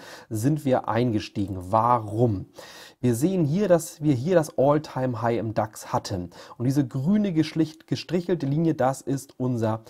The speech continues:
Short-Trade. Wir haben also ab diesem Punkt diese grüne Linie auf fallende Kurse getradet. Wir haben uns dann in den vorherigen Tagen wieder auf den Punkt genau hier an diese Linie herangekämpft. Und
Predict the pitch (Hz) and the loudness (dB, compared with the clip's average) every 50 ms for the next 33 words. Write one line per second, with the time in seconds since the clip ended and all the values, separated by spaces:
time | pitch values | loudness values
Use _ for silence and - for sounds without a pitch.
0 | - - _ - - - - 120 120 117 117 - - 104 95 95 110 104 110 120 | -20 -20 _ -16 -8 -2 0 2 2 2 0 -2 -6 -6 -6 -6 -6 -6 -6 -6
1 | 131 - 117 113 117 120 117 113 _ _ _ _ - 113 113 - 135 131 131 123 | -6 -6 -6 -4 -4 -6 -8 -10 _ _ _ _ -16 -14 -8 -4 -4 -2 -2 -4
2 | 110 - 135 127 117 - 120 104 110 101 - 107 107 120 120 120 107 104 107 110 | -4 -4 -4 -4 -4 -4 -6 -6 -6 -6 -6 -4 -4 -4 -2 -2 -2 -2 -2 -2
3 | 110 113 - 107 104 104 - _ _ _ - - - - 107 104 101 101 101 98 | -2 -2 -2 -2 -4 -4 -6 _ _ _ -20 -16 -8 -6 -4 -4 -2 -4 -6 -8
4 | - - 131 131 123 110 104 95 113 - - 123 131 175 196 - - - - - | -6 -2 0 0 0 0 -2 -6 -6 -4 0 2 2 2 2 -2 -6 -18 -18 -18
5 | - - - - 120 107 151 196 196 190 175 - - 180 190 170 160 156 147 143 | -20 -14 -6 -4 -2 0 0 0 0 -2 -2 0 0 0 2 2 2 2 2 0
6 | 135 - - - - 135 107 131 220 262 262 262 135 107 107 98 - - - 104 | -2 -6 -10 -6 -6 -4 -2 -2 -2 -2 0 0 -2 -2 -2 -4 -6 -6 -4 -4
7 | 104 101 107 107 131 165 160 180 175 170 175 - - - - - - - - - | -4 -2 -2 -2 -2 0 2 4 2 2 0 -6 -20 -20 -20 -20 -20 -6 0 2
8 | 151 160 - 175 160 151 - - _ - - 240 247 240 - - 175 147 131 117 | 2 2 4 2 0 0 0 -6 _ -4 -2 -2 -2 -2 0 0 0 2 2 2
9 | 120 127 151 185 214 233 233 - - - - _ _ - - 165 147 151 147 160 | 4 4 4 4 4 2 -2 -6 -18 -20 -20 _ _ -2 0 2 2 2 2 2
10 | 156 160 156 160 175 160 151 147 143 131 135 156 220 208 160 - - 123 113 113 | 2 2 2 2 2 2 2 2 2 0 0 0 0 -2 -4 -4 -4 -4 -6 -4
11 | 113 123 127 127 | -4 -4 -4 -4